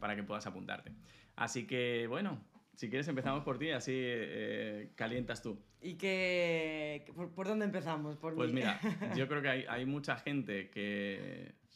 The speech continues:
Speaker 1: o sea, hay como, aquí hay como dos versiones, ¿no? Que
Speaker 2: Ajá.
Speaker 1: una es la persona que,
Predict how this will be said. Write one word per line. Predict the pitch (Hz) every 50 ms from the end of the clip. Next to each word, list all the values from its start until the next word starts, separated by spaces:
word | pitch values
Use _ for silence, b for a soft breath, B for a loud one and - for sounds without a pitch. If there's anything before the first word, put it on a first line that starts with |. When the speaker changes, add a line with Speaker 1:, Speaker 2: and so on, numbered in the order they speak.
| B B B B B B _ -
Speaker 1:
o |
sea, | - 127 117
hay | 113
como, | 131 127 127 127 123 117
aquí | 98 113 101 120
hay | 127 127
como | 127 139 127 123 117
dos | 123 123 123 107
versiones, | 117 110 104 - - 98 - - - -
¿no? | - 127 196 - - - _ _ _ _ - - -
Que | - 104 107
Speaker 2:
Ajá. | 113 160 175 101
Speaker 1:
una | 110 117 117 120 120 117 120 127
es | 127 117 - -
la | 110 110 107 104 104 104 104 -
persona | 117 104 101 - - 117 113 117 120 107
que, | 110 117 113 113 113 113 110 110 110 107 104 -